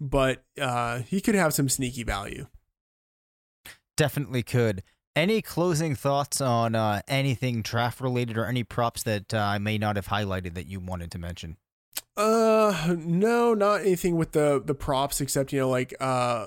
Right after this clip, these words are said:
Speaker 1: you know, more books will eventually release props, and, uh, you know, people should be sure to keep an eye out on those. And, uh, I have a mock draft, uh, on Action Network, and, uh,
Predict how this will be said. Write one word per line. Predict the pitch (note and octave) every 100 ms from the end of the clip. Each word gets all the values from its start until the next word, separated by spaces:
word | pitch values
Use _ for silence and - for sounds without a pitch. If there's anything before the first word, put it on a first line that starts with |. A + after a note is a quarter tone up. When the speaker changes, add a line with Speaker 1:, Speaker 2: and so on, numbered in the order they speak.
| -
Speaker 1:
you | D3+
know, | C3
more | C3+ C#3+ D3
books | B2+ C3 C3 - - -
will | C#3+ C3+ C3
eventually | C3 C3 B2+ C3+ C3 B2
release | - B2 A#2+ B2+
props, | - - C#3 C#3 C#3+ - -
and, | - C3+ B2 A#2+
uh, | A2+ A2+ - -
you | B2
know, |
people | B2 C3 C3 B2+
should | B2+ B2+
be |
sure | A#2+ B2+
to | A#2+ A2+ A#2
keep | - C3
an | A2+ -
eye | A2 A#2
out | A#2+ A2
on | A2+ A#2
those. | B2 B2 B2 B2+ B2+ -
And, | C#3 A#2+ A#2
uh, | A2+ A2+ A2+ -
I | A#2+ C#3
have | C3+ B2 B2+
a | A#2 A#2+ A#2+
mock | C#3 B2 B2+ - D3
draft, | C3+ A2+ C3+ - - - _
uh, | - B2 A2+ A2 A2+ -
on | C3 A#2+ A2+ A2+ A#2+ - -
Action | B2 - C3+
Network, | B2 A2+ F3 - - _ _ _ -
and, | C#3 C3 B2+
uh, | A#2 A#2